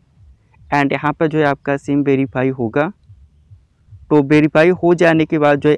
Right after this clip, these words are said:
आप अपने account का balance check कर सकते हैं। अब यहाँ पर कोई भी problem नहीं आएगा। तो आप यहाँ पर अपने account पर click करेंगे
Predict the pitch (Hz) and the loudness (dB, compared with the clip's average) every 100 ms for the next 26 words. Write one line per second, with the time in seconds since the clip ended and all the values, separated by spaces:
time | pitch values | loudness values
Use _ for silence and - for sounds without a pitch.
0 | - 143 139 147 147 143 139 139 143 135 | 2 0 0 -2 -2 -2 -2 -2 -4 -2
1 | 135 139 - _ 139 139 _ 139 - 143 | -2 -2 -6 _ -2 -2 _ -6 -4 -12
2 | - 135 139 - 139 151 135 139 139 139 | -6 -2 -2 0 -2 -2 -6 -4 -4 -2
3 | 139 135 147 - 131 135 135 131 131 139 | -2 -2 -4 -4 -2 0 0 -2 -2 -2
4 | 127 120 139 220 - _ _ _ _ _ | -2 -2 -4 -4 -12 _ _ _ _ _
5 | _ _ _ _ _ - 131 - 151 175 | _ _ _ _ _ -6 -4 0 0 0
6 | 175 - 165 151 160 160 160 147 - 156 | -4 0 0 0 0 -2 -2 -2 0 -2
7 | - 147 - 147 135 135 | -2 -6 -2 -2 0 0